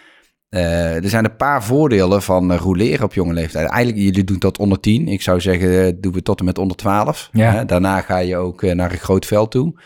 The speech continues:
Speaker 1: Ehm, er zijn, het is een beetje ingegeven door het ontwikkelen, hè. Dus je, je ontwikkelt dan inderdaad zo breed mogelijk.
Speaker 2: Ja.
Speaker 1: En zeker ook omdat jullie veldspelers mee laten doen met de keeperstraining. En ze moeten ook in de wedstrijd keepen, dus ze krijgen daar ook gevoel bij. Ik denk dat dat ook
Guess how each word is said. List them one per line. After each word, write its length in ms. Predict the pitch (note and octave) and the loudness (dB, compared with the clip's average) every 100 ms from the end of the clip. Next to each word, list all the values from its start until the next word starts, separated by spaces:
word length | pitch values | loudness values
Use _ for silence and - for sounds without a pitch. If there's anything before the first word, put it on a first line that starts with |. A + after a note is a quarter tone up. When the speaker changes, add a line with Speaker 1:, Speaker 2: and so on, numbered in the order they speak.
| - - - - _ | -20 -20 -20 -20 _
Speaker 1:
Ehm, 440 | - F#2+ F2+ F2+ F#2 | -2 0 2 0 -2
er 60 | F#2+ - - | -6 -12 -14
zijn, 520 | - G#2+ A2 F#2 G2+ A#2+ - _ | -2 0 2 0 -8 -14 -20 _
het 140 | B2 | -2
is 100 | C3+ | 0
een 80 | D3 | 2
beetje 240 | D3+ D3 | 0 0
ingegeven 520 | C#3+ D3+ B2+ C#3+ A#2+ A#2 | 0 0 0 0 0 2
door 200 | A2 G2+ | 2 2
het 180 | F#2 - | -4 -8
ontwikkelen, 560 | - A2+ G2 B2 D#3+ D#3 | -2 -2 0 -2 0 0
hè. 180 | C3 G3 | 2 0
Dus 180 | G#2 - | -2 0
je, 200 | F#2 - | 0 0
je 200 | F#2+ G2 | -2 0
ontwikkelt 400 | G2+ - A#2 - | -2 -2 0 0
dan 200 | C#3+ D3+ | 0 2
inderdaad 340 | F#2+ F2+ E2+ | 2 2 2
zo 140 | - F#2+ | 2 2
breed 380 | F2 G2 B2+ G#2+ | 2 2 2 2
mogelijk. 420 | F#2 G#2 B2 B2 | 2 2 0 0
Speaker 2:
Ja. 60 | |
Speaker 1:
En 60 | G2+ | 0
zeker 340 | - G#2 F2+ | 0 0 2
ook 160 | F2+ F2 | 0 2
omdat 180 | F2+ E2+ | 0 0
jullie 200 | F2 E2 | -2 0
veldspelers 640 | G2 G#2 - F2 F2 - | 0 0 0 0 0 -2
mee 160 | G2 G2 | 0 2
laten 220 | F2 - | 0 0
doen 100 | E2+ | -2
met 100 | D#2+ | -2
de 60 | - | -4
keeperstraining. 600 | C#3+ - G2 E2+ E2 E2+ | -8 -6 -2 -2 -2 -4
En 100 | G2 | -2
ze 80 | |
moeten 220 | F#2 F#2+ G#2 | 0 2 2
ook 180 | B2+ | 2
in 100 | F#2+ | 2
de 60 | F2 | 2
wedstrijd 400 | G#2 - B2+ C3 | 0 0 -2 -2
keepen, 300 | - D#3 D3 | -6 -4 -4
dus 140 | A#2+ | -4
ze 80 | - | -6
krijgen 300 | - F2 F2 | -2 -2 -2
daar 120 | F2 | 0
ook 160 | F#2 - | -2 -2
gevoel 340 | E2+ F#2 A2+ | -6 0 0
bij. 280 | A#2 A2+ C#3+ | 2 0 0
Ik 160 | E3+ F#2 | -2 -2
denk 180 | F2 E2+ | -2 -2
dat 140 | E2+ | -2
dat 220 | F2 - | -4 -2
ook 360 | G2+ G#2 G2 | 0 0 -2